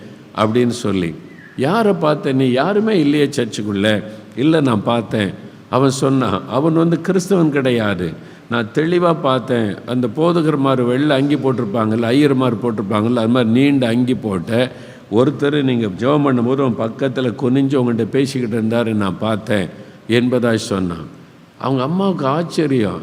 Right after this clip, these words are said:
"இல்லையே தம்பி, யாருமே இல்லை." "இல்லை, நான் தெளிவா பார்த்தேம்மா, அவங்க வந்து உங்க பக்கத்துல உங்களுடைய முகத்தையே பார்த்து கொண்டு இருந்தாங்க, உங்கள்கிட்ட ஏதோ பேசுறாங்கன்னு நான் நினைச்சேன்,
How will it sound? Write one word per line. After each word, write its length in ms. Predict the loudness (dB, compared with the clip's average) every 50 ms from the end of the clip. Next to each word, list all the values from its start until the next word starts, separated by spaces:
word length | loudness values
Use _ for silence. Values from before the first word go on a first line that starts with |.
| -10 -8
"இல்லையே 400 | -4 -4 -2 -2 -2 -2 -2 -2
தம்பி, 380 | -2 -2 -2 -2 -2 -2 0 0
யாருமே 460 | 0 0 0 0 0 0 2 2 2
இல்லை." 220 | 2 2 2 2 2
"இல்லை, 340 | 2 2 2 2 2 2
நான் 200 | 2 2 0 -2 -2 -2
தெளிவா 420 | 0 0 2 2 2 2 2 0 0 0
பார்த்தேம்மா, 680 | -2 -2 -2 -2 -4 -4 -2 -2 -2 0 0 -2 -2 -4 -8 -16 -20 -20 -14 -8
அவங்க 220 | -4 0 2 2 4
வந்து 220 | 4 4 4 4
உங்க 240 | 4 4 2 0 -2
பக்கத்துல 320 | -2 0 -2 -2 0 0
உங்களுடைய 360 | 0 0 0 0 0 0 0 0
முகத்தையே 500 | 0 -2 -2 -4 -6 -4 -4 -4 -4 -4
பார்த்து 360 | -2 0 0 0 0 -2 -2
கொண்டு 280 | -2 0 0 0 0
இருந்தாங்க, 20 | -2
உங்கள்கிட்ட 520 | -2 0 0 0 0 2 2 0 0 0
ஏதோ 220 | -2 -2 0 -2 -2
பேசுறாங்கன்னு 840 | -2 -2 -2 -2 -2 -2 -2 -2 0 0 0 0 0 0 0 0 0
நான் 280 | 0 0 0 0 0
நினைச்சேன், 600 | 0 0 0 0 -2 -2 -2 0 0 2 0 -2